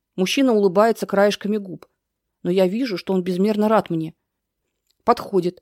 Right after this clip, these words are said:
хлопает меня по плечу по-приятельски. «Как отпуск?» «Прекрасно». «Как жених?»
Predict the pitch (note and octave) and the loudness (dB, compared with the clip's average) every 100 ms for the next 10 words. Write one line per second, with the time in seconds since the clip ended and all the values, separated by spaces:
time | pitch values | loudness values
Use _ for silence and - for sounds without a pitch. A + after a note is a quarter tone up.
0 | _ - G#3+ A3 A3 G3+ G#3 G3 F#3+ G3 | _ -4 0 2 2 2 2 0 -2 -2
1 | - A3 F#3+ G#3 G3 F3 D#3+ - F#3 _ | -4 -4 -2 2 0 0 -8 -14 -18 _
2 | _ _ _ _ - - - F3 - A#3+ | _ _ _ _ -8 -6 -2 -4 -4 -10
3 | - _ _ _ _ _ _ _ - D4+ | -12 _ _ _ _ _ _ _ -6 0
4 | B3+ B3 - F#3+ - _ _ _ _ _ | 2 2 0 -8 -10 _ _ _ _ _
5 | A#3+ B3+ F#3 E3 F3 - | 0 2 2 2 0 -4